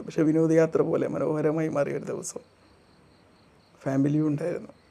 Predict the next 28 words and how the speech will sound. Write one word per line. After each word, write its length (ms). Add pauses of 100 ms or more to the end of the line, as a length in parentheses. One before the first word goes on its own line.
(380)
ഏതാണ്ട് 340
നോമ്പൊക്കെ 400
അടുത്ത് 200
വരികയാണല്ലോ, 400
ഇനിയിപ്പോൾ 240
ഫാമിലിയോടൊപ്പം 680
ഒരു 60
യാത്ര 380 (1200)
ചെയ്യാതിരിക്കാൻ 580
പറ്റില്ലല്ലോ 380
എന്ന് 120
വിചാരിച്ച് 240
ഫാമിലി 320
ആദ്യം 220
വേണ്ടാന്ന് 380
പറഞ്ഞെങ്കിലും 500
ഞാൻ 140
പറഞ്ഞു 180
എന്തായാലും 340
വരണമെന്ന് 420
പറഞ്ഞു. 200 (960)
എന്നാൽ 240
വന്നു. 260 (120)
വളരെ 240 (200)
സന്തോഷകരമായ 720
മുഹൂർത്തം 420
ക്രിയേറ്റ് 280
ചെയ്യാനും 320